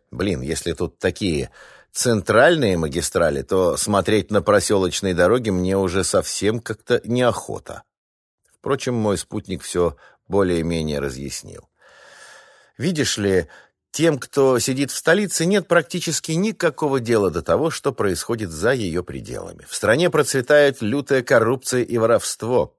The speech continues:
а правительство озабочено лишь тем, чтобы вовремя получать доходы от некоторых прибыльных проектов.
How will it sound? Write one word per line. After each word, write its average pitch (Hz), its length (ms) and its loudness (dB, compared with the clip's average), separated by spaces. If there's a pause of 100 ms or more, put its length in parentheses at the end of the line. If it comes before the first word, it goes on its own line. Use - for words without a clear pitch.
(100)
а 69 100 -8
правительство 76 640 -4
озабочено 90 540 -2
лишь 87 240 -2
тем, 143 240 -2
чтобы 92 320 -4
вовремя 120 440 0
получать 98 500 -2
доходы 90 520 -2 (220)
от 117 240 -2
некоторых 101 580 -2
прибыльных 76 520 -6
проектов. 60 500 -8